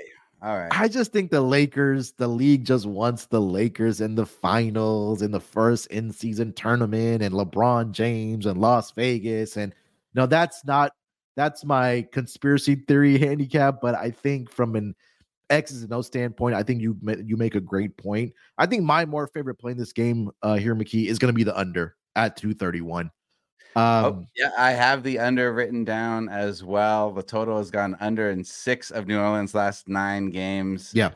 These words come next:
Speaker 1: Uh, the under is hit in five of the last six games when, uh, L A is playing New Orleans, uh, at home. And I think this is gonna be, as they said in the chat, uh, Kaysen said in the chat, this is gonna be an L A crowd. It's gonna feel like a home
Speaker 2: Hundred percent.
Speaker 1: game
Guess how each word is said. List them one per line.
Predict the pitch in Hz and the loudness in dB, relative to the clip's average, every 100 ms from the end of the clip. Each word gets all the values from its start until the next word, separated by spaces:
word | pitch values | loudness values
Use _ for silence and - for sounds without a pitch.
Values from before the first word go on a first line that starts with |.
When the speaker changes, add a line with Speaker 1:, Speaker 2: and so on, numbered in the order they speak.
| _ | _
Speaker 1:
Uh, | 90 95 | -2 -2
the | 98 | -2
under | 107 117 107 | 0 2 2
is | 98 - | 0 -4
hit | 117 110 101 | -2 0 -2
in | 92 | -8
five | - 107 107 107 107 104 | -4 2 4 6 4 0
of | 95 | -2
the | 98 | 0
last | 101 98 - | 0 0 -2
six | 107 - | -8 -10
games | - 104 101 98 90 - | -6 -2 -2 -4 -8 -8
when, | 95 90 | -8 -8
uh, | 95 92 92 | -6 -4 -2
L | 101 | 0
A | 101 98 | 0 0
is | 92 | -2
playing | - 107 98 95 92 - - _ - | -2 -2 0 -2 -6 -10 -20 _ -6
New | 101 | 0
Orleans, | 107 104 104 101 101 - - - | 2 2 0 -2 -4 -8 -18 -10
uh, | 101 95 92 87 85 82 - - | -2 2 2 0 -2 -6 -12 -2
at | 110 95 | 0 0
home. | - - 208 123 104 98 98 - | -2 2 4 4 2 -4 -8 -16
And | - 120 | -4 -2
I | |
think | 127 147 | 0 -2
this | 135 - | -2 -4
is | 110 | -2
gonna | 123 117 | 0 0
be, | 90 110 110 104 | -2 -2 0 0
as | 101 98 | -2 -2
they | 104 | -2
said | 101 117 | 0 -2
in | 101 98 | -2 -4
the | 95 | -6
chat, | - 107 98 92 - | 0 2 4 2 -2
uh, | 98 | -2
Kaysen | 92 123 113 101 | -2 -2 -2 0
said | 110 98 | 0 0
in | |
the | 92 | -2
chat, | 113 101 | 0 0
this | 110 | 0
is | 131 | -2
gonna | 123 147 | 2 2
be | 135 | 2
an | 107 | 2
L | 101 110 110 | 2 4 4
A | 104 | 2
crowd. | - 110 92 87 | 2 2 2 0
It's | 90 | -2
gonna | 139 131 | 0 0
feel | 127 120 | 2 2
like | 104 | 2
a | 117 | 2
home | 110 | 2
Speaker 2:
Hundred | |
percent. | 107 98 95 | 2 0 -2
Speaker 1:
game | 95 87 85 | -4 -6 -8